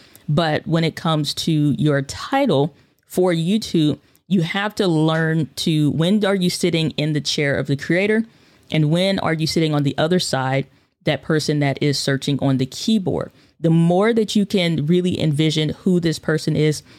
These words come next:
the best terminology for this is gonna be, you need to understand the demographics. I think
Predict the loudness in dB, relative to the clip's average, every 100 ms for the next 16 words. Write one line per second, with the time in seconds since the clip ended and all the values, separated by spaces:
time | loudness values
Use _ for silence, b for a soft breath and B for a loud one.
0 | B B -2 -2 -2 -2 0 0 -2 0
1 | 2 0 0 0 0 0 0 0 0 0
2 | 0 0 0 2 0 -4 _ _ _ _
3 | _ -20 _ -10 0 2 2 0 0 0
4 | 0 0 0 0 -2 -6 -8 -4 -2 -2
5 | -4